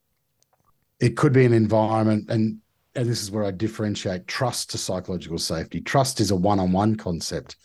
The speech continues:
If you're my boss, yeah, I can have a really great relationship with you, high trust. We can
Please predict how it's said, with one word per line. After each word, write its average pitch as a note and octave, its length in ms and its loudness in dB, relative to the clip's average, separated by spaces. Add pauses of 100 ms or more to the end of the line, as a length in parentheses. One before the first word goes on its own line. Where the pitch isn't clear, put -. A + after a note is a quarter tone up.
(680)
If G#2+ 140 0
you're B2+ 240 6
my A2 200 4
boss, G2+ 600 2 (920)
yeah, A#2 280 2 (220)
I A#2+ 160 4
can A2+ 140 2
have G#2+ 140 4
a G#2 60 4
really A2 540 6
great G#2+ 400 0 (680)
relationship G#2+ 760 -2
with F2 140 -6
you, A#2+ 340 2
high G#2 240 -4
trust. - 640 -6 (260)
We A2+ 160 0
can G2 440 0